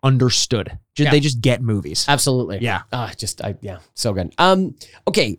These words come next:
Speaker 2: uh, it's just, it, what, what, what's there to be said about this game? You know, it's, it's, its scope is incredible. Every little corner and detail is, like, manicured, and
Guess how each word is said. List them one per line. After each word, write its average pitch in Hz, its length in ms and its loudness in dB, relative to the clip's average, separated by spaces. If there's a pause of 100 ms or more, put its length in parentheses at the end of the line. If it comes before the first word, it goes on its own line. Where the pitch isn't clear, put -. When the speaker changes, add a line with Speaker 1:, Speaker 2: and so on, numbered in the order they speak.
(140)
Speaker 2:
uh, 156 420 4 (220)
it's 208 160 0
just, 175 220 -2
it, 139 440 -8
what, 190 240 2
what, 185 240 0
what's 190 160 2
there 160 100 0
to 147 80 2
be 127 60 2
said 123 160 2
about 113 140 0
this 101 120 -6
game? 110 360 -2
You 123 80 -2
know, 120 160 0
it's, 120 220 -4
it's, 127 260 -6
its - 200 -6
scope 180 380 2
is 151 100 -2
incredible. 139 560 -2 (200)
Every 170 320 2
little 156 340 2
corner 147 560 -2
and 113 180 -6
detail 117 520 -2
is, 113 200 -6
like, 113 200 -6
manicured, 113 720 -4
and 110 320 -6